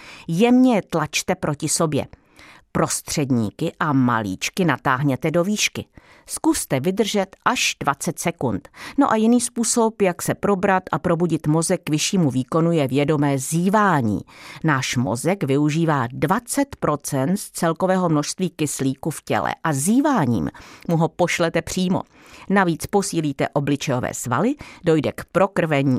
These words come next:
a osvěžení. A víte, že naše rozhodnutí ovlivňují náš život? Přemýšlejte. Bez nových nápadů se život nehýbe. A Honza Simota už mi z vysílacího pracoviště dává signál, že tady máme další volající nebo volajícího. Hezký den.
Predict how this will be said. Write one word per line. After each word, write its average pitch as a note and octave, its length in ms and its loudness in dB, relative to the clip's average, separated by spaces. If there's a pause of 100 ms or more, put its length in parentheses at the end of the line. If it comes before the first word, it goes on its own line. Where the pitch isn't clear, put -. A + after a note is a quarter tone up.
a - 100 -4
osvěžení. G#2+ 720 -4 (360)
A F3 100 0
víte, F#3 260 0
že A#3 120 2
naše F#3 280 0
rozhodnutí B2 760 -4
ovlivňují B2+ 560 0
náš B2 240 0
život? B2 280 -2 (340)
Přemýšlejte. A#2 680 -2 (340)
Bez B3 180 2
nových A#3+ 320 2
nápadů G3 560 0 (120)
se E3 180 -2
život C#3+ 320 -2
nehýbe. C#3 480 0
A B2+ 100 0
Honza F#3 300 0
Simota C4+ 440 0
už G#3+ 200 0
mi G3+ 100 2
z F#3 60 -2
vysílacího G#3+ 560 0
pracoviště A3 520 -2
dává C#3 260 2
signál, A#3+ 420 2 (380)
že G#3 180 2
tady F#3+ 220 2
máme E3 500 2
další C3+ 380 2
volající D3+ 440 2
nebo C3 200 2
volajícího. F3 600 2
Hezký F3+ 340 0
den. D3+ 260 4